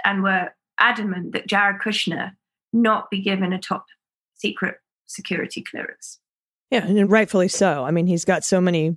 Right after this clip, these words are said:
Speaker 2: dealings with, uh, so many, uh, foreign agencies, legal or not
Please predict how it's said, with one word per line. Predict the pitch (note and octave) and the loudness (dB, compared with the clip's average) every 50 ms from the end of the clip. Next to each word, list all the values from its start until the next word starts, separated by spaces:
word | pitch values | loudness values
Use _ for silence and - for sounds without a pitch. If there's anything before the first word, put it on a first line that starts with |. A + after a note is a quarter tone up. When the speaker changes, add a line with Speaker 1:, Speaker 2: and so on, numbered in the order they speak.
| - | -2
Speaker 2:
dealings | E3 F#3+ G#3 G3+ F#3+ E3+ C#3+ C#3 D3 D#3+ - | 0 2 4 4 4 2 0 -2 -2 -2 -2
with, | D#3 D3+ - - - - - | -2 -2 -2 -4 -6 -2 0
uh, | D3 B2+ | 0 0
so | - - - E3+ | 0 2 2 2
many, | E3 E3+ E3 D#3+ D#3 D3+ D3+ D#3+ | 2 2 2 2 2 0 0 0
uh, | D#3+ D3 C#3+ D#3 E3 | -2 -2 -2 -2 -4
foreign | - - F3+ F3 D#3+ D3+ D#3+ | -2 0 0 2 2 2 2
agencies, | F3 F3 - F3+ F3 - D#3 D#3 D3+ - _ _ _ _ _ _ - | 0 2 0 0 0 2 2 0 0 -2 _ _ _ _ _ _ 0
legal | - F#3+ C4 D4 C4 D4+ C#4+ | 2 4 4 6 6 6 6
or | A#3+ A#3 B3 A#3 | 8 8 6 6
not | A3 A3 A3+ F#3 A#2 D3 F#3 - - | 6 6 4 2 0 -2 -2 -4 -6